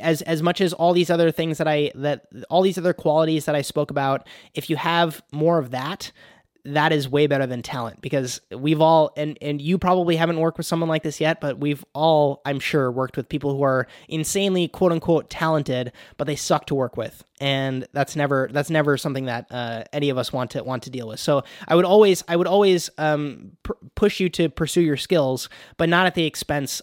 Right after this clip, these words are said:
of, of, you know, being a dickhead. Um, so hopefully, if you enjoyed that, if you wanna go deeper,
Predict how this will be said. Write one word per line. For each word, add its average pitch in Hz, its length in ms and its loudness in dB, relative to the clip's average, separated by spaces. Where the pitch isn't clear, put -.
of, 127 340 -4
of, 120 240 -6
you 135 80 -8
know, 123 120 -4
being 139 200 -6
a 120 60 -8
dickhead. - 440 -10
Um, 120 380 -10
so 131 340 0
hopefully, 185 480 4
if 147 120 -4
you 160 60 2
enjoyed 165 300 4
that, 147 240 4
if 131 100 -10
you 147 60 -8
wanna 147 160 0
go 143 100 2
deeper, 135 440 -4